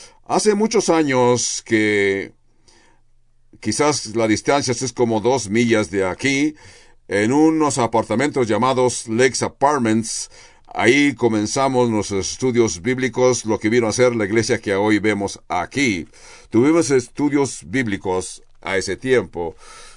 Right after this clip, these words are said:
El primer estudio bíblico que presenté, nunca se me olvida, segunda de Pedro, capítulo uno. No recuerdo por qué escogí ese, esa escritura, pero, eh, aquella,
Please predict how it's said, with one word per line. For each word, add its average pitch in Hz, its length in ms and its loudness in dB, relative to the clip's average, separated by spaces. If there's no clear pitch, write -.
El 110 180 0
primer 135 320 2
estudio 170 420 2
bíblico 110 840 -2
que 113 160 0
presenté, 117 720 0
nunca 123 300 0
se 113 100 -2
me 101 80 -2
olvida, 107 420 -2
segunda 110 380 0
de 98 100 2
Pedro, 131 460 0
capítulo 107 520 -2
uno. 101 420 0
No 131 160 4
recuerdo 147 520 0
por 104 160 -2
qué 117 100 0
escogí 101 400 -2
ese, 95 560 -2
esa 101 240 -6
escritura, 127 480 -2
pero, 113 300 0
eh, 131 180 2
aquella, 180 640 2